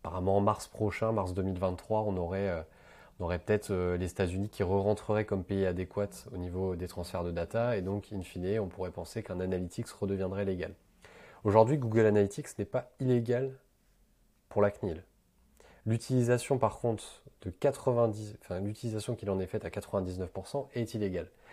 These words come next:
On peut aujourd'hui faire un setup Google Analytics en respectant totalement les indic-, les, les, les, les conseils de la cnil.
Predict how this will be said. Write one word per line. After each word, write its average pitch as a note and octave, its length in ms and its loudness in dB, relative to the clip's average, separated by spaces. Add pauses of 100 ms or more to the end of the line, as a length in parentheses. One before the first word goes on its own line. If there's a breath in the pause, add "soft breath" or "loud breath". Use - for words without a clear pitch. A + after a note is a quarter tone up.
(220 loud breath)
On G2 100 0
peut F3+ 180 4
aujourd'hui A#2+ 460 4
faire G#2+ 140 2
un F#2 100 0
setup - 500 -4
Google G#2 240 0
Analytics G2 560 -2 (720 soft breath)
en G#2 140 4
respectant G#2 500 0
totalement A#2 580 2
les F2+ 300 -2
indic-, F2+ 280 -4
les, E2+ 280 -4
les, F2 120 -6 (100)
les, G2+ 340 -14
les G2+ 80 -14
conseils G#2 360 -2
de F#2+ 60 2
la E2+ 120 2
cnil. C#3+ 360 -2